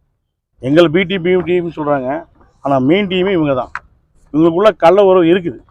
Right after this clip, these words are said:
அது வெளிப்படையா ஒவ்வொரு முறை தெரியுது. தயவு கூர்ந்து இப்பவும் சொல்றோம், அவர் மேல நடவடிக்கை எடுங்க, அவரை கைதுபடுத்துங்க, அவர் குண்டா சட்டத்தில் அடைங்க.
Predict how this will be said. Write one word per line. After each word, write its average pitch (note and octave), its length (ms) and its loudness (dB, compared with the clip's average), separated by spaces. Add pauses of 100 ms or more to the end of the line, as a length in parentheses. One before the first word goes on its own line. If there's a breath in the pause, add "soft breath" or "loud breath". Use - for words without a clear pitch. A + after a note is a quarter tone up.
(520)
அது B2+ 120 -6 (160)
வெளிப்படையா F3 460 2
ஒவ்வொரு E3 200 -2
முறை E3 120 -2 (120)
தெரியுது. D3+ 340 -6 (720)
தயவு F#3+ 280 6
கூர்ந்து F#3+ 300 0 (100)
இப்பவும் F#3 280 -4
சொல்றோம், D#3+ 300 -2 (840)
அவர் C#3+ 260 4
மேல G3 180 4
நடவடிக்கை E3 360 4
எடுங்க, C#3+ 200 -2 (480)
அவரை A#2+ 240 -8
கைதுபடுத்துங்க, D#3 580 0 (560)
அவர் B2 160 -4
குண்டா E3 200 2 (100)
சட்டத்தில் C#3+ 340 -4
அடைங்க. C3 240 -2